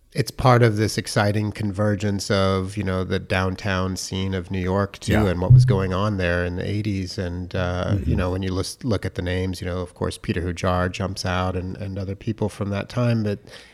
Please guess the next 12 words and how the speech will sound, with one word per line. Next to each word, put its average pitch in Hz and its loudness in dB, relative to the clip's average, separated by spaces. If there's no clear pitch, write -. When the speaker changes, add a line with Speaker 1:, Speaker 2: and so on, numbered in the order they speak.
Speaker 1:
it's - -2
encapsulates 120 0
this, - -4
this - -4
part 120 2
of, 104 -4
uh, 113 -2
this 120 0
history 123 2
of 101 0
photography 110 -2
that, 104 0